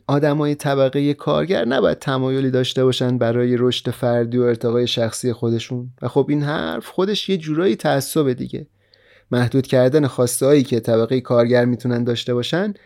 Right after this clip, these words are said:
یعنی همین کاری که مان داره می‌کنه، یه مثال دیگه است از این که چطور نخبه‌ها یه نگاه از بالا به پایینی دارن که لباس برابری طلبانه می‌پوشوننش. البته اینم بگم که این مطلب آخری رو وبسایت The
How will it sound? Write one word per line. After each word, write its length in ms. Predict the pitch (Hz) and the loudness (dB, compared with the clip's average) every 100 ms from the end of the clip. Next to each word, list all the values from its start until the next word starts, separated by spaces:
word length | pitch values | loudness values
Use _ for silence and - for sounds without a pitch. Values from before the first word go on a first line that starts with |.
| _ _ | _ _
یعنی 160 | 147 156 | 0 2
همین 300 | 135 147 127 | 2 0 0
کاری 260 | 135 131 | 2 2
که 100 | 120 | 2
مان 260 | 117 120 120 | 2 2 4
داره 200 | 120 120 | 2 4
می‌کنه، 540 | 123 120 127 160 220 214 | 2 2 2 2 2 0
یه 100 | 190 | 2
مثال 420 | 170 139 165 175 | 2 0 0 0
دیگه 240 | 151 135 | -2 -2
است 140 | 165 - | -2 0
از 140 | 147 | -2
این 120 | 190 | -4
که 240 | 196 202 233 - | -2 -2 -2 -2
چطور 480 | 147 139 165 147 | -2 0 -2 0
نخبه‌ها 600 | 127 127 - 123 143 214 | 0 -2 -2 -4 -2 -4
یه 120 | 202 185 | -4 -4
نگاه 360 | 156 156 165 | -2 -2 -2
از 260 | 156 131 123 | -2 -2 0
بالا 260 | 120 123 | 2 2
به 100 | 123 | 0
پایینی 400 | 123 120 135 196 | 0 -2 -2 -2
دارن 440 | 208 208 202 208 190 _ _ _ | -2 0 0 -2 -6 _ _ _
که 120 | 139 | 0
لباس 460 | 131 139 202 202 208 | 2 2 0 0 0
برابری 600 | 170 135 127 120 120 117 | 2 4 6 6 4 2
طلبانه 640 | - 117 113 110 113 113 | 0 0 2 2 2 2
می‌پوشوننش. 1120 | 101 98 104 104 101 107 120 147 - - - _ _ _ _ _ _ _ | 0 -4 -8 -6 -6 -6 -10 -14 -18 -20 -20 _ _ _ _ _ _ _
البته 280 | 120 139 143 | -2 0 2
اینم 240 | 202 196 190 | 2 2 2
بگم 240 | 202 190 | 0 0
که 120 | 180 | 0
این 100 | 185 | -2
مطلب 520 | 170 147 - 139 135 | 0 -2 -2 -2 0
آخری 640 | 135 139 131 - 139 143 208 | 2 2 0 0 -2 -2 -4
رو 140 | 202 208 | -4 0
وبسایت 680 | 175 160 190 208 202 214 | 0 0 -4 -2 -2 -2
The 120 | 196 | -2